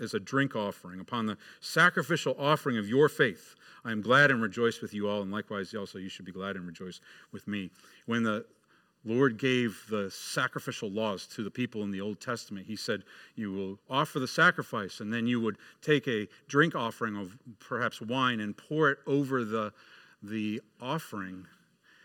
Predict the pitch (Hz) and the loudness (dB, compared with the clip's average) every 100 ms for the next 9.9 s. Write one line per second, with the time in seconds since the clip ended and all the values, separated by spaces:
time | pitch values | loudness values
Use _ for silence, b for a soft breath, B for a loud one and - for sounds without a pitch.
0 | b b b _ - 107 123 131 113 98 | b b b _ -8 0 2 2 -2 -6
1 | - 120 - - 180 185 160 139 113 127 | -2 0 0 0 4 4 4 2 4 6
2 | 147 135 110 - 110 107 127 123 95 82 | 6 4 0 -4 -2 0 2 2 0 -6
3 | - 123 - B B B 110 - b b | -4 -4 -4 B B B -6 -6 b b
4 | - 131 113 120 147 190 214 196 - 196 | -8 0 2 4 4 6 6 6 4 4
5 | 185 147 147 151 175 143 113 98 147 143 | 4 2 -2 -2 -2 -4 -6 -4 -2 -2
6 | 139 - - B B B B B - 113 | -2 -6 -8 B B B B B -4 -4
7 | - - 196 226 - 127 - - - - | -4 -2 0 0 -2 -10 -10 -12 -10 -12
8 | - 127 117 110 110 107 110 160 214 180 | -2 0 0 -2 -6 -6 -2 2 2 2
9 | 160 147 123 139 120 - 120 104 | 2 2 0 0 0 0 -2 -2